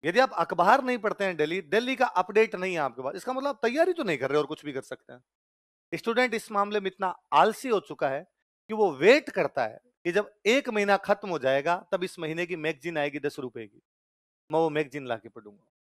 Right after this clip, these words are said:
कारण डेली का डेली पढ़ा जाना चाहिए। आज देश दुनिया में क्या हुआ ये आज पता होना चाहिए ना अपने को।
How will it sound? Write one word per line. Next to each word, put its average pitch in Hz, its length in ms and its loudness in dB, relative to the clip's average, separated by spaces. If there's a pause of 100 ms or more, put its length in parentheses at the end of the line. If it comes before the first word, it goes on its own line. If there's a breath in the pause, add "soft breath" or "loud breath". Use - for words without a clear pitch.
(1080)
कारण 190 300 -4
डेली 226 220 -6
का 254 100 -10
डेली 220 300 -8
पढ़ा 170 240 -8
जाना 120 260 -12
चाहिए। - 280 -20 (760)
आज 233 280 8
देश 208 380 4
दुनिया 190 300 -2
में 170 160 -4
क्या 160 200 0
हुआ 131 280 0
ये 160 140 -6
आज 240 420 2
पता 208 240 -4
होना 139 220 -4
चाहिए 123 240 -12
ना 110 80 -16
अपने 123 240 -20
को। - 60 -20